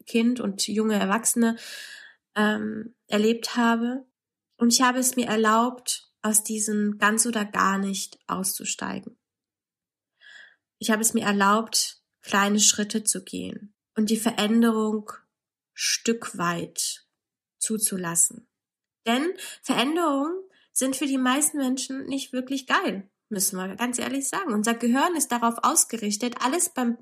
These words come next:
Alten zu lassen, weil es sicher ist. Und solange wir in diesem Sicheren sind, wir sind zwar dann nicht glücklich, aber auch nicht so todesunglücklich,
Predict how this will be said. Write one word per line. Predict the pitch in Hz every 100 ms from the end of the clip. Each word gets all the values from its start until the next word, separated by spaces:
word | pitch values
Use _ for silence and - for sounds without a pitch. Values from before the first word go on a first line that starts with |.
| -
Alten | 240 311 294
zu | -
lassen, | 208 196 208 240 226
weil | 226
es | 233 -
sicher | 277 - 185 -
ist. | - - - _ -
Und | 233
solange | 247 247 320 349 285
wir | 254 254 -
in | 226
diesem | 233 233 233 226 226 _ _ _ -
Sicheren | 220 311 403 - 339 254 233 202 185 196
sind, | 208 208 214 190 175 -
wir | 214
sind | 208 240
zwar | 240 240
dann | 220 214
nicht | 214 208 - _ _ _ _ _ _
glücklich, | 214 240 294 294 285 339 359 - - _ -
aber | 214 220 208
auch | 202
nicht | 202 196
so | 196
todesunglücklich, | 196 226 294 269 202 190 180 185 - 185 277 -